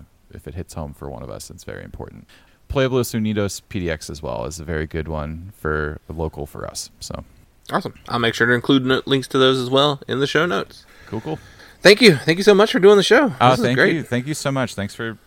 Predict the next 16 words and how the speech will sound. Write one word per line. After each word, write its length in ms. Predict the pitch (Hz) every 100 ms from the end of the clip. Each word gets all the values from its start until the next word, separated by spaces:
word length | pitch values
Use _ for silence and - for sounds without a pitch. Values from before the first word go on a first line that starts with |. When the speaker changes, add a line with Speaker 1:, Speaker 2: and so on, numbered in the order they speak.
| _ _ _
Speaker 1:
for 100 | 101
shooting 280 | - 117 -
the 80 | 101
shit 220 | - -
with 160 | 80
me 140 | 87 82
for 180 | - 82
one 80 |
Speaker 2:
Yeah. 80 | 285
Speaker 1:
of 80 | 240
the 60 | 80
best 260 | 82 -
bands. 540 | 78 78 80 80 - - -
And, 420 | 82 78 80 80
Speaker 2:
<laughs> 60 | -
Speaker 1:
um, 540 | 78 78 78 80 78